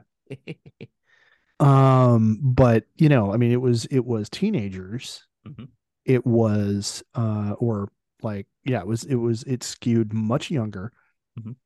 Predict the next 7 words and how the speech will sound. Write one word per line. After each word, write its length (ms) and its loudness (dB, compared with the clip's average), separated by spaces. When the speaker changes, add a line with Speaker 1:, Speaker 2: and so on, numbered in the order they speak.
Speaker 2:
Uh, 160 -4
Johnny 300 0
Carson 640 -4
was 400 -4
for 720 -6
my 160 -8
grandparents. 1080 -6